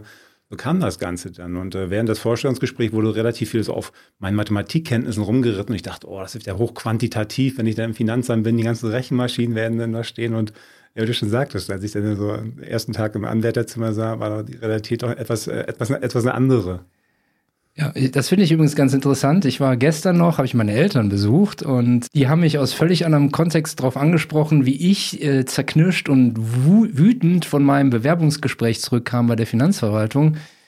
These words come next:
Speaker 2: Ich hatte mich nämlich überhaupt nicht vorbereitet und, äh, bekam dann ganz kuriose Fragen gestellt, wie zum Beispiel der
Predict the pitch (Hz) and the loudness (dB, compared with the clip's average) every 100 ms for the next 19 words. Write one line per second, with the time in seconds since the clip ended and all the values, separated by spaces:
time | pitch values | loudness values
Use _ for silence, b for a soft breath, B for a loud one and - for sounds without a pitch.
0 | B - 127 127 127 127 110 104 151 165 | B -4 2 2 4 2 2 0 0 2
1 | 107 - 101 95 98 101 104 156 170 B | -2 0 -4 -2 -2 0 0 0 -2 B
2 | B B B B 127 120 - - 127 120 | B B B B 2 2 2 0 2 2
3 | 117 107 - 135 151 156 117 143 156 - | 2 0 -2 0 2 4 4 2 0 -2
4 | 151 143 143 131 - 107 127 160 147 135 | 2 4 4 2 -2 -2 0 2 2 2
5 | 127 135 135 135 131 127 127 131 - 127 | 0 0 2 0 2 2 2 2 2 4
6 | 127 117 120 120 117 | 4 4 2 4 2